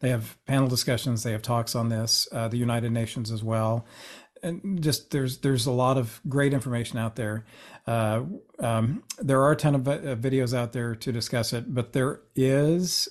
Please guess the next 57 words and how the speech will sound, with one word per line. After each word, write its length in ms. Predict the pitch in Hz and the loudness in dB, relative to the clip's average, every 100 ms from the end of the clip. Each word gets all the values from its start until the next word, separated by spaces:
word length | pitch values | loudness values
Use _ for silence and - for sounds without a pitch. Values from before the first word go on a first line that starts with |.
| 135 | -2
a 80 | 123 | -2
bit 520 | 117 131 131 - - | 0 0 -2 -6 -8
of 160 | 120 110 | -8 -4
caution 580 | 123 113 - 104 123 - | -2 -2 -2 -6 -6 -4
as 180 | 117 113 | -2 0
well. 320 | 107 107 107 | 0 0 0
And 100 | 113 | 0
I've, 180 | 113 - | -2 -2
I've 140 | 113 | -2
hinted 260 | 151 165 151 | 2 4 4
at 140 | 139 | 4
it 140 | 127 120 | 2 -2
a 40 | |
couple 280 | 123 123 113 | -6 -6 -6
of 40 | |
times, 460 | 113 104 117 - - - | -4 -4 -6 -8 -8 -4
uh, 220 | 110 110 | -2 -2
because 280 | 120 120 110 | -4 -4 0
there 320 | 117 117 143 | 0 0 0
are 340 | 113 113 110 - - | 0 0 -2 -8 -6
a 100 | 123 | 0
lot 260 | 127 135 143 | 2 4 4
of 80 | |
people 280 | - 131 127 | 2 0 0
that 320 | 117 113 - | -2 -2 -4
put 120 | 147 135 | -2 -2
out 200 | 123 120 | -2 -2
videos 400 | 123 120 117 120 | 0 0 -2 -2
on 120 | 113 | -2
the 80 | 110 | -4
topic 340 | 131 117 131 | -2 -2 -2
of 140 | 117 120 | -6 -2
E 80 | 117 | -2
S 120 | 110 | -2
G 160 | 120 113 | -2 -2
that 100 | 110 | -2
are 80 | 104 | -2
very 240 | 113 110 | 0 -2
political 540 | - 120 120 120 110 | -2 -2 -2 -2 -4
in 80 | 110 | -2
nature. 460 | 107 104 131 123 - _ - | -2 -4 -8 -10 -12 _ -2
And 480 | 110 110 110 110 | 0 2 0 -2
E 120 | - 120 | -2 -2
S 100 | - | 0
G's 460 | 123 117 107 - - | 0 0 -2 -6 -8
sadly 320 | - 123 120 113 | -4 0 0 0
become 280 | 113 131 | -2 -2
this 160 | 113 110 | -2 -2
lightning 380 | 117 120 143 123 | -2 -2 0 0
rod 240 | 113 110 | 2 0
issue 460 | 113 - 113 110 107 | -2 -4 -4 -4 -6
politically, 520 | 120 113 113 120 113 | -4 -2 -2 -4 -2
as, 240 | 110 104 170 | -2 -4 -6
as 180 | 113 113 | -6 -4
we've 200 | 110 - | -6 -2
talked 260 | 113 107 | -4 -2
about. 400 | 110 107 104 - | -6 -6 -6 -10